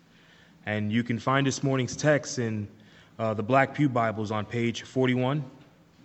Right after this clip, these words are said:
And the Lord is honored when we stand for the reading and hearing of his word. Genesis chapter thirty-eight, fifteen through twenty-six. And the word reads,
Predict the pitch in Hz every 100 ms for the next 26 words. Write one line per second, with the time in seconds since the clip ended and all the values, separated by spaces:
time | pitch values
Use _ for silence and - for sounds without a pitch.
0 | - - - - - - - 113 113 123
1 | 135 - 135 143 123 98 113 113 117 110
2 | - 131 120 110 117 107 107 101 95 -
3 | - 98 123 113 101 92 - 98 110 110
4 | 101 90 - 95 95 95 104 95 - -
5 | - _ _ - 139 139 131 127 - 120
6 | 117 - 127 131 127 131 - - - _
7 | - 123 - 127 120 110 117 110 104 104
8 | - - - _ _ _ _ _ _ _
9 | _ _ _ _ _ _ _ _ _ 113
10 | 113 127 113 117 104 90 - -